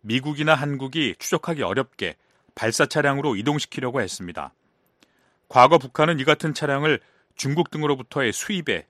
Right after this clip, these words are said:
의존했습니다. 따라서 오랫동안 북한이 개발할 수 있는 미사일 수는 수입되는 발사 차량 수에 따라 제한됐습니다. 북한은 이제 자신들이 직접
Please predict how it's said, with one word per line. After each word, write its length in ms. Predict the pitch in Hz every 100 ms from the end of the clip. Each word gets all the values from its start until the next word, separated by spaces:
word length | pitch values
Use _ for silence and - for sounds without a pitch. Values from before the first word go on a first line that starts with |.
| _
의존했습니다. 800 | 120 123 113 85 - 92 82 73 _ _ _ _ _ _ _ _
따라서 440 | - 147 147 160 - _ -
오랫동안 680 | 110 160 - 143 92 92 143 _ _ _ -
북한이 320 | 123 151 185
개발할 380 | 135 147 165 165
수 120 | -
있는 240 | 156 160
미사일 320 | 123 143 131 123
수는 320 | - 143 123 - _ _
수입되는 640 | - 202 180 - 160 165
발사 320 | - 110 -
차량 280 | 139 156 151
수에 240 | 135 170 143
따라 360 | - 95 80 - _ -
제한됐습니다. 840 | 131 143 131 92 - 80 78 67 _ _ _ _ _ _ _ _ _ _ _
북한은 340 | - 160 185
이제 200 | 160 180
자신들이 500 | 170 123 156 156 170
직접 420 | - 117 - 151